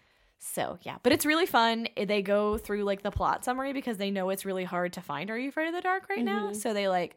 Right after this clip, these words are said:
Speaker 1: will tell you, like, whose story it is and, like, walk you through the plot of the story and a little bit, like, about what the Midnight Society is doing, and then they give you, like, their rating. So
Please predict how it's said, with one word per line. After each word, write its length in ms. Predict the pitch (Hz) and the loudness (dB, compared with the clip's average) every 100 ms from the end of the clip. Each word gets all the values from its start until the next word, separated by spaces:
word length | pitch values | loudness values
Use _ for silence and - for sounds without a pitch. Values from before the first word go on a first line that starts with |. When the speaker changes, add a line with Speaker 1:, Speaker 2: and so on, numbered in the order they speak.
| - | -10
Speaker 1:
will 140 | 190 | -10
tell 180 | 185 202 | -4 -4
you, 200 | 190 185 | -2 -2
like, 200 | 180 165 | -4 -4
whose 220 | - 175 175 | -6 -8 -4
story 360 | 240 233 233 | -2 0 0
it 80 | 226 | -2
is 360 | 220 208 208 190 | -2 -2 -4 -6
and, 120 | 175 | -6
like, 180 | 151 165 | -8 -6
walk 220 | 143 - | -8 -10
you 60 | 175 | -10
through 120 | 165 | -10
the 60 | 160 | -6
plot 280 | 185 175 | -2 -2
of 80 | 175 | -2
the 80 | 180 | -8
story 600 | - 160 165 165 160 170 _ - - | -8 -6 -4 -4 -4 -8 _ -20 -10
and 80 | 196 | -4
a 60 | 190 | 0
little 180 | 185 | 0
bit, 140 | 180 170 | 0 0
like, 180 | 175 175 | -2 -2
about 140 | 170 - | -4 -4
what 100 | - | -6
the 60 | |
Midnight 260 | 165 165 - | -8 -8 -10
Society 380 | 175 190 185 185 | -8 -4 -2 -4
is 100 | 185 | -6
doing, 280 | 180 180 175 | -4 -2 -4
and 80 | |
then 80 | 165 | -8
they 100 | 151 | -8
give 140 | 156 147 | -8 -10
you, 60 | - | -10
like, 180 | - | -10
their 160 | - 101 | -8 -8
rating. 520 | - - - - 202 _ _ _ - _ - | -6 -8 -10 -12 -12 _ _ _ -20 _ -16
So 200 | - 113 | -10 -10